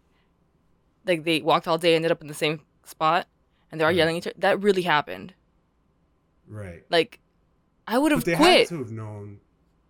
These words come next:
Speaker 2: the Blair Witch isn't real, right? Because they
Speaker 1: No, but they told them prior to filming that it was real.
Speaker 2: Well, then why were they doing all the shaky camera stuff and, like,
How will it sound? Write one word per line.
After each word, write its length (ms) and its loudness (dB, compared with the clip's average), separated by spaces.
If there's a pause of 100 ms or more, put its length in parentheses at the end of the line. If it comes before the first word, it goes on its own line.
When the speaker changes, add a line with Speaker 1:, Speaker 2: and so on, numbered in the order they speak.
(160)
Speaker 2:
the 120 -14
Blair 260 -10
Witch 260 -12
isn't 300 -18
real, 220 -8
right? 280 -14
Because 440 -6
they 100 2
Speaker 1:
No, 360 0
but 200 -6
they 160 -2
told 380 -6
them 220 -4 (180)
prior 300 -2
to 100 -2
filming 500 -6
that 120 -4
it 140 -2
was 260 -2
real. 400 -10 (1400)
Speaker 2:
Well, 100 -4
then 320 -4
why 240 -6
were 200 -8
they 140 -2
doing 320 -8
all 120 -8
the 80 -8
shaky 420 -10
camera 400 -10
stuff 400 -14
and, 140 -16
like, 280 -16